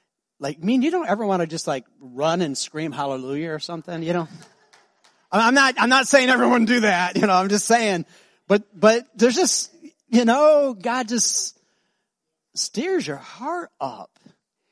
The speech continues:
And then w-, when you realize you're in his body together and you, and you're worshiping and you're hearing his word and, um, I mean, it's a, it really truly is a, a great day when we can come together and, and worship God and,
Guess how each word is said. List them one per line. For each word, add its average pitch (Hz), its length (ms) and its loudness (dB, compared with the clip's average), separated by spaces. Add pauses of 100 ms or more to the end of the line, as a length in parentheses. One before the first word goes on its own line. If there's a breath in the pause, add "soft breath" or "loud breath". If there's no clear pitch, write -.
(240)
And 170 160 -2
then 285 200 0
w-, 240 220 -6
when 190 180 -2
you 175 120 0
realize 185 440 -2
you're 160 140 -6
in 165 200 -6
his 160 200 -4
body 147 400 -6
together 117 540 -10
and 117 200 -10
you, 131 160 -14
and 123 240 -12
you're 127 160 -12
worshiping 123 720 -8
and 117 120 -12
you're 117 100 -10
hearing 165 300 -6
his 135 180 -10
word 131 480 -10
and, 110 200 -14 (680)
um, 120 520 -16
I - 60 -20
mean, 202 100 -8
it's 247 180 -8
a, 277 100 -10 (120)
it 196 120 -8
really 247 280 -10
truly 220 320 -6
is 233 140 -8
a, 165 140 -10
a 131 80 -12
great 160 340 -14
day 156 420 -12 (1120)
when 135 180 -12
we 165 100 -6
can 139 160 -12
come 160 220 -14
together 127 500 -10
and, 107 180 -16
and 117 160 -14
worship 135 360 -14
God 120 340 -8
and, 104 200 -18